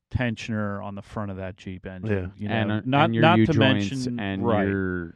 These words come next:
Speaker 3: you know, Rosetta
Speaker 1: And that
Speaker 3: joints
Speaker 1: stuff
Speaker 3: and
Speaker 1: is so
Speaker 3: wheel bearings
Speaker 1: right.
Speaker 3: and every other bearing
Speaker 1: It's the
Speaker 3: possible.
Speaker 1: same
Speaker 2: Yeah.
Speaker 1: thing with people when they're out on the beach with their Jeeps and they, like, splash in the water, you know?
Speaker 2: Yeah.
Speaker 1: It's just
Speaker 2: Yeah,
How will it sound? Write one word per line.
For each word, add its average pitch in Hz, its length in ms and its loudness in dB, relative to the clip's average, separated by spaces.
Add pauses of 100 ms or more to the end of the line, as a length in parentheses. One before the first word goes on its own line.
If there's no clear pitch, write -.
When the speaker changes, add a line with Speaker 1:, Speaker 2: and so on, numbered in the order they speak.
(140)
Speaker 3:
you 85 100 -8
know, 78 280 -8
Rosetta 95 340 -4
Speaker 1:
And 147 80 0
that 165 60 -4
Speaker 3:
joints 95 420 -2
Speaker 1:
stuff 139 200 -4
Speaker 3:
and 87 260 -6
Speaker 1:
is 80 300 -8
so - 680 -8
Speaker 3:
wheel 113 240 4
bearings 98 560 0
Speaker 1:
right. 117 260 -4
Speaker 3:
and 80 480 -10 (120)
every 104 280 -4
other 82 360 -2 (760)
bearing 90 400 -2
Speaker 1:
It's 80 100 -8
the - 60 -4
Speaker 3:
possible. 85 400 -10
Speaker 1:
same 190 260 4
Speaker 2:
Yeah. 135 60 6
Speaker 1:
thing 185 140 4
with 156 160 4
people 147 380 0
when 131 140 2
they're 117 140 0
out 123 140 0
on 117 60 -4
the 107 60 -4
beach 107 280 -2
with 104 120 -6
their 101 100 -4
Jeeps 104 380 -4
and 104 80 -6
they, 98 100 -6
like, 92 240 -8
splash 98 440 -8
in 95 60 -10
the 87 60 -8
water, 87 400 -12
you 87 120 -12
know? 87 260 -10
Speaker 2:
Yeah. 113 200 4
Speaker 1:
It's - 180 -10
just - 200 -18
Speaker 2:
Yeah, 110 140 -8